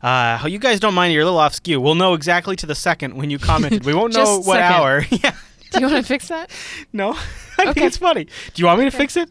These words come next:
Speaker 2: Uh, it's, I don't know. Probably.
Speaker 1: What's going on over
Speaker 2: You
Speaker 1: here?
Speaker 2: probably should.
Speaker 1: Wait, I just, the chat
Speaker 2: Oh,
Speaker 1: room
Speaker 2: yeah,
Speaker 1: sent
Speaker 2: the
Speaker 1: me s-
Speaker 2: poopery.
Speaker 1: The girls don't poop?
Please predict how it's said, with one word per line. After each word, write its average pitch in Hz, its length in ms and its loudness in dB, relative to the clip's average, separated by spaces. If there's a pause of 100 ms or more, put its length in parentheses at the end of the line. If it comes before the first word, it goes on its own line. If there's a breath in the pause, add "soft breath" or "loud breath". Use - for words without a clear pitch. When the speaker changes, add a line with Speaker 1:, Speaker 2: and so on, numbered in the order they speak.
(100)
Speaker 2:
Uh, 277 140 0
it's, - 320 -10
I 165 200 0
don't 220 120 -4
know. 165 260 -12
Probably. 214 600 -2
Speaker 1:
What's 294 100 -6
going 175 120 -6
on 175 160 -8
over 180 220 -12
Speaker 2:
You 220 60 -14
Speaker 1:
here? 220 100 -14
Speaker 2:
probably 269 240 -12
should. 311 260 -14 (480)
Speaker 1:
Wait, 208 300 -18 (180)
I 123 140 -16
just, - 240 -18
the - 60 -20
chat - 140 -6
Speaker 2:
Oh, 247 120 4
Speaker 1:
room 247 80 2
Speaker 2:
yeah, 254 80 2
Speaker 1:
sent 214 80 0
Speaker 2:
the 190 60 -4
Speaker 1:
me - 40 -8 (120)
s- 226 60 -4
Speaker 2:
poopery. 226 400 0
Speaker 1:
The 160 80 -6
girls 143 240 2
don't 135 200 -2
poop? 143 180 -4